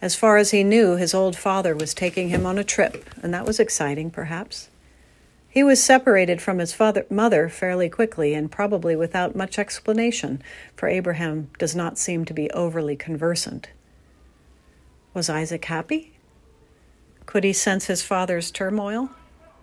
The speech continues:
Was he engaging in some imaginary games on the way to make the time pass? All of the above? Perhaps Abraham brought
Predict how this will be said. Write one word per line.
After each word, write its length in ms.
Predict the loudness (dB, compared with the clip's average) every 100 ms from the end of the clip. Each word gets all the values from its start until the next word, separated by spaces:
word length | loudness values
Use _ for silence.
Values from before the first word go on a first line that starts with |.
| _ _ -20 -16
Was 200 | -2 2
he 140 | 6 6
engaging 600 | 6 4 6 8 6 4
in 120 | 2
some 280 | 0 2 2
imaginary 680 | 2 2 2 2 2 2 2
games 480 | 2 2 2 2
on 140 | 0 0
the 100 | -2
way 160 | 0
to 80 | 0
make 240 | 0 -4 -2
the 80 |
time 320 | -6 -4 -6 -6
pass? 600 | -4 -2 -4 -6 -10 -8
All 220 | -4 0
of 80 | 0
the 120 | 0
above? 520 | 0 0 0 -2 -8 -20 _ _ _ _ _ _ _ _ _ -20 _ _ _ _ _ _ _ _ -20 _
Perhaps 420 | 0 2 2 4
Abraham 500 | 4 6 4 4 4
brought 380 | 2 2 2 0